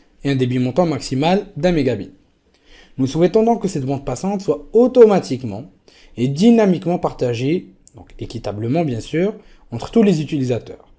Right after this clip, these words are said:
C'est-à-dire que si nous avons deux utilisateurs connectés en même temps, ils disposeront chacun de dix mégabits en download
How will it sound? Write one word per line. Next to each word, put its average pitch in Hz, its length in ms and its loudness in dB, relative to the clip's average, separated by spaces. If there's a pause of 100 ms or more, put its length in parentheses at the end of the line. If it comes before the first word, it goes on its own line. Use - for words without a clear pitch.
(360)
C'est-à-dire 131 480 0
que 143 80 -4
si 202 180 -4
nous 202 180 4
avons 185 300 6
deux 131 260 -2
utilisateurs 127 540 -4
connectés 139 400 0
en 190 40 2
même 127 180 -2
temps, 127 340 -8 (460)
ils 117 100 -2
disposeront 190 580 2
chacun 127 640 -6 (180)
de 104 140 -8
dix 147 300 0
mégabits 135 640 0 (180)
en 120 100 -8
download 170 540 6